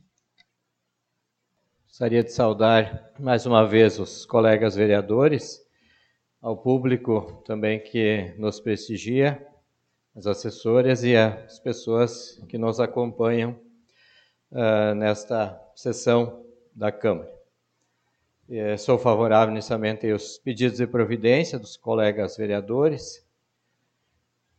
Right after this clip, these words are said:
E em relação a um tema que já foi levantado também aqui por alguns colegas, que é a, o pleito ele-, eleitoral, que nós estamos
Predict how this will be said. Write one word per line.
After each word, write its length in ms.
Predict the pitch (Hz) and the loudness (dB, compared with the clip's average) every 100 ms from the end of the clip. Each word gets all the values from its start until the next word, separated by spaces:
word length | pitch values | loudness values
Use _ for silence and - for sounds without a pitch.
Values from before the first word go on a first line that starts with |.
| _ - | _ -14
E 800 | 120 113 113 113 107 104 107 _ _ _ _ _ _ - | -8 -4 -2 -2 -2 -4 -10 _ _ _ _ _ _ -10
em 100 | 127 | -2
relação 640 | 135 143 139 - 147 160 | 2 2 2 0 0 0
a 500 | 147 139 123 113 110 | 2 2 2 0 -4
um 120 | 135 | -8
tema 500 | 107 - 135 156 120 | -4 2 2 2 0
que 460 | 110 - 110 98 95 _ _ - | -2 -6 -6 -6 -8 _ _ -12
já 100 | 107 | -6
foi 160 | 127 | -2
levantado 540 | 123 113 110 113 117 117 | 0 0 -2 0 -2 -2
também 300 | 113 117 113 | -4 -2 -4
aqui 400 | 113 123 147 - _ _ _ _ _ _ _ _ | -6 -6 -6 -8 _ _ _ _ _ _ _ _
por 120 | - 110 | -6 -4
alguns 380 | 110 117 117 | -4 -6 -6
colegas, 840 | - 117 107 113 127 127 117 - - _ _ _ _ _ _ | -2 0 2 2 2 -2 -6 -10 -20 _ _ _ _ _ _
que 160 | 117 | -4
é 680 | 110 110 117 113 110 110 - - | -2 -2 -2 -2 -2 -4 -8 -8
a, 480 | 110 110 107 101 107 - - | -4 -2 -2 -6 -12 -20 -20
o 80 | 120 | -14
pleito 380 | - 131 151 147 | 2 4 4 2
ele-, 320 | 113 113 110 | -2 -4 -6
eleitoral, 720 | 139 110 117 113 113 110 131 147 | -8 -2 -2 0 0 2 2 0
que 100 | 123 | -4
nós 280 | 113 110 | -6 -6
estamos 880 | 113 - - 123 120 107 - - - | -10 -8 -2 -2 -2 -8 -14 -20 -20